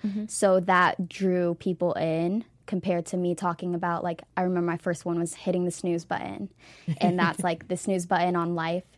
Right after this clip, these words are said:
Speaker 2: and not just, like, when we wake up in the morning and stuff like that. So, um, although I think a lot <laughs> of my other blogs are, like, great, it was just, like, I think this had more of a connection to a lot of people that follow me.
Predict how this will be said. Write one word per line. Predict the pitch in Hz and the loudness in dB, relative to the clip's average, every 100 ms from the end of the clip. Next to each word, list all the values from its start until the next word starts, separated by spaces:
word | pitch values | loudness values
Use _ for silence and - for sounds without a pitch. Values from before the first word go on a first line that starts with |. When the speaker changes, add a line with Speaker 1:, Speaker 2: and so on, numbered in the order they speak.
| _ | _
Speaker 2:
and | 190 180 | -4 -2
not | 165 165 | -2 -4
just, | 165 175 165 - | -4 -4 -4 -6
like, | 95 175 - - - _ _ _ _ | -6 -6 -10 -20 -20 _ _ _ _
when | 190 185 | 0 2
we | 185 | 2
wake | 180 | 0
up | 185 175 | -2 -6
in | |
the | 175 | -6
morning | 170 180 190 196 | -4 -4 -6 -8
and | 196 | -8
stuff | - 175 | -8 -6
like | 175 | -6
that. | 180 180 185 | -4 -6 -6
So, | - - 175 170 190 - - _ | -4 -2 0 0 -6 -10 -20 _
um, | 196 185 175 175 196 196 _ _ _ _ _ | 2 2 2 0 -4 -8 _ _ _ _ _
although | 208 208 226 | 2 4 4
I | 240 | 4
think | 247 233 | 0 0
a | |
lot | 202 196 | 4 6
<laughs> | 285 | 6
of | 254 - | 2 4
my | 233 185 - | 4 4 4
other | 208 202 | 6 6
blogs | 190 190 180 196 | 6 6 6 4
are, | |
like, | 190 165 | 4 4
great, | - 175 175 190 220 - - - - | 2 4 4 2 0 -6 -16 -18 2
it | 190 | 4
was | 185 | 4
just, | 185 180 | 2 2
like, | 170 - | 2 2
I | 175 | 0
think | 170 180 | 2 0
this | 170 165 | 2 0
had | - 175 170 | 0 0 2
more | 175 170 | 4 4
of | 165 | 2
a | - | 0
connection | 185 170 156 - 165 | -2 -2 -2 -4 -6
to | 165 170 | -4 -4
a | 165 | -2
lot | 170 160 | -2 -4
of | - | -8
people | - 170 175 175 | -10 -6 -4 -4
that | 185 - | -4 -6
follow | - - 98 101 | -4 -4 -2 -4
me. | - - 208 | -6 -8 -12